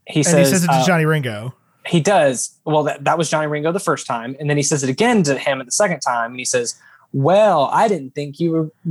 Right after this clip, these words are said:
Speaker 1: you were gonna show, or you have the guts to show." And he says, "I'm your Huckleberry.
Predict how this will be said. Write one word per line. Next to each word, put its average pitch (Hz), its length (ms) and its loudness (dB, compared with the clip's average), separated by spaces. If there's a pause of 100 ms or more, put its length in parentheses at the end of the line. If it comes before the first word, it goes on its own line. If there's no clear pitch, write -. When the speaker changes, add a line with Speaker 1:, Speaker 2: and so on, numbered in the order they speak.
(180)
Speaker 1:
you 160 180 2
were 151 80 4
gonna 156 220 0
show, 131 580 0
or 123 80 -4
you 123 80 -4
have 139 160 -4
the 139 80 0
guts 156 280 -2
to 151 80 -4
show." 202 380 0
And 113 80 -8
he 113 60 -12
says, - 200 -12
"I'm 143 200 -2
your 196 80 0
Huckleberry. 120 640 -2